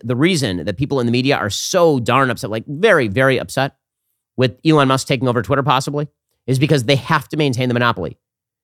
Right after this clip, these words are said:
And the, the echo chamber is so strong. How strong is the echo chamber, by the way? I'll finish on this, but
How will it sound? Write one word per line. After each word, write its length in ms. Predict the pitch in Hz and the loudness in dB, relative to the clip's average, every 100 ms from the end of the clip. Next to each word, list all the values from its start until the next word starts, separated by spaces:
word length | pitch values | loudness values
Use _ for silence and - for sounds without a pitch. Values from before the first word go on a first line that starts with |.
| _ _ _ _ | _ _ _ _
And 140 | 135 160 | 0 2
the, 60 | |
the 100 | 170 | 4
echo 220 | 214 214 | 4 2
chamber 220 | 180 160 135 | 0 0 0
is 80 | |
so 100 | 135 | -2
strong. 240 | 123 113 104 | -2 -2 0
How 100 | 214 | 0
strong 240 | - 180 | 4 2
is 80 | 156 | 4
the 80 | 135 | 2
echo 160 | 123 | 0
chamber, 240 | 143 151 135 | 0 -2 0
by 140 | 135 | 0
the 60 | 147 | 2
way? 100 | 147 | 0
I'll 280 | 147 _ - | -4 _ -2
finish 240 | 156 131 | 0 2
on 140 | 117 | 0
this, 180 | 110 78 | 0 -2
but 200 | - 95 | -6 -8